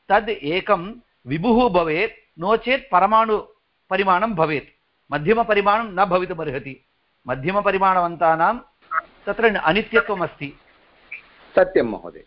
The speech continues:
Speaker 2: तत्, हम्म।
Speaker 1: हा, इति कृत्वा तत्र इदानीं, अ, तत्र परमाणुपरिमाणं स्वीकुर्मश्चेत् आत्मा कुत्र, एकस्मिन् तत्र, अ, लघुस्थाने एव शरीरे तस्य उपलब्धिः भवति।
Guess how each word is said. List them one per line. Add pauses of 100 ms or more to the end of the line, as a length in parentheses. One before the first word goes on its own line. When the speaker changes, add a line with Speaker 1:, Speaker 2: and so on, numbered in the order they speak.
Speaker 2:
तत्,
हम्म।
Speaker 1:
हा, (560)
इति
कृत्वा (380)
तत्र
इदानीं, (1080)
अ,
तत्र
परमाणुपरिमाणं
स्वीकुर्मश्चेत् (640)
आत्मा
कुत्र,
एकस्मिन्
तत्र,
अ,
लघुस्थाने
एव (640)
शरीरे (560)
तस्य
उपलब्धिः
भवति।